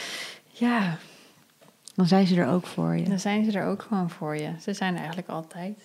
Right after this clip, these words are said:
Speaker 2: Ja.
Speaker 1: Ze zijn bij jullie allemaal nu.
Speaker 2: Ja, en dankjewel, lieve engelen, dat jullie beschermengelen van iedereen die deze podcast heeft geluisterd, dat jullie, want dat heeft je beschermengel gedaan. Die heeft je zeker weten bij deze podcast gebracht.
Speaker 1: Ja, die heeft jou hierbij gestuurd.
Speaker 2: Ja, dus we gaan ze even samen bedanken.
Speaker 1: Mooi.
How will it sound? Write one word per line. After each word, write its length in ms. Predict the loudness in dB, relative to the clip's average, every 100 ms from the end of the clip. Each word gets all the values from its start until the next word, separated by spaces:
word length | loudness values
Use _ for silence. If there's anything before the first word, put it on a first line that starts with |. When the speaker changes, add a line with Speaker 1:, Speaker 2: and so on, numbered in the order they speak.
| -4
Speaker 2:
Ja. 360 | 2 4 4 0 -4
Speaker 1:
Ze 80 | -2
zijn 260 | 2 4 4
bij 160 | 4
jullie 240 | 4 2 2
allemaal 560 | 0 2 2 0 2 4
nu. 260 | 6 6 8
Speaker 2:
Ja, 580 | 8 10 8 8 8
en 120 | 8 8
dankjewel, 520 | 8 8 8 8 10
lieve 300 | 8 6 6
engelen, 380 | 8 10 10 8
dat 180 | 6
jullie 320 | 8 8 8 8
beschermengelen 760 | 6 6 6 6 8 6 6
van 120 | 6 6
iedereen 360 | 8 10 10
die 100 | 10
deze 280 | 8 8 6
podcast 420 | 4 4 4 6
heeft 180 | 4 4
geluisterd, 680 | 6 8 8 8 6 6 6
dat 220 | 6 6
jullie, 420 | 8 8 8 6 2
want 240 | 6 8 10
dat 160 | 10
heeft 220 | 10 8 8
je 80 |
beschermengel 640 | 4 6 8 8 8 8 8
gedaan. 420 | 8 8 8 8
Die 120 | 8
heeft 200 | 8 6
je 80 | 4
zeker 480 | 6 8 8 8 6
weten 300 | 6 6 6
bij 140 | 8
deze 280 | 8 6 4
podcast 560 | 2 2 6 4 6 4
gebracht. 400 | 6 8 8 8
Speaker 1:
Ja, 320 | 4 4 2
die 180 | 2 2
heeft 160 | 2
jou 120 | 4 4
hierbij 360 | 4 4 0
gestuurd. 580 | -2 -6 -4 -4 -4 -10
Speaker 2:
Ja, 460 | 0 6 8 8 6
dus 180 | 2 4
we 80 |
gaan 180 | 6 6
ze 100 | 6
even 200 | 6 6
samen 320 | 6 6 6
bedanken. 520 | 6 6 6 6 2 0
Speaker 1:
Mooi. 640 | -2 0 0 -2 -2 -4